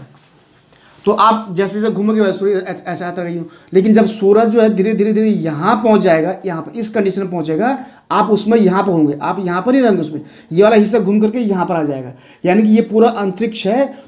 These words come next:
तो पहले आप सुबह के टाइम पे अंतरिक्ष के इस हिस्से में खड़े थे, लेकिन अब क्योंकि सूरज ढल चुका है, सूरज ठीक आपके ठीक पीछे, पृथ्वी के पीछे आ चुका है, तो अब आप अंतरिक्ष के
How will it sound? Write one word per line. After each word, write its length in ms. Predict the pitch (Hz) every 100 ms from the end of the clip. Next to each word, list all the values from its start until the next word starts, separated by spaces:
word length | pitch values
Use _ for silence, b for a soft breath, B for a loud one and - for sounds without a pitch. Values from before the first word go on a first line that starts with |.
| -
तो 100 | 208
पहले 300 | 202 190 220
आप 260 | 180 208
सुबह 240 | 214 190 202
के 80 |
टाइम 220 | 220 226 214
पे 60 |
अंतरिक्ष 420 | 226 190 190 196 190
के 100 | 240
इस 300 | - 262 214
हिस्से 220 | 214 220
में 140 | 214 196
खड़े 180 | 190
थे, 180 | 160 151 B B B 156
लेकिन 380 | 190 214 226 -
अब 140 | 196
क्योंकि 500 | 214 208 254 277 - - _ _ _ _ _ _ _
सूरज 380 | - 180 220 190
ढल 180 | 170 202
चुका 240 | 208 214
है, 340 | 240 254 - - -
सूरज 300 | 175 208 208
ठीक 220 | 233 208 170
आपके 220 | 190 214
ठीक 220 | 220 254 -
पीछे, 260 | 190 220
पृथ्वी 340 | 208 208 196 202
के 80 | 220
पीछे 280 | 202 -
आ 80 | 196
चुका 220 | 196 202 220
है, 100 | 220
तो 280 | - -
अब 120 | 190 190
आप 240 | 202 -
अंतरिक्ष 260 | 196 185
के 60 | 185